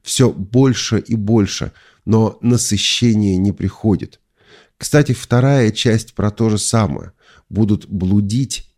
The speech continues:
и не размножатся, ибо оставили служение Господу».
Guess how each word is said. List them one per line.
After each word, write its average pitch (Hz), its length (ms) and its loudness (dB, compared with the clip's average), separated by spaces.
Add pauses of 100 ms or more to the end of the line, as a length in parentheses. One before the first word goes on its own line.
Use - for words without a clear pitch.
(120)
и 113 160 4
не 107 240 4
размножатся, 101 1000 0 (420)
ибо 101 220 2
оставили 110 720 0
служение 92 760 0 (140)
Господу». 90 640 -4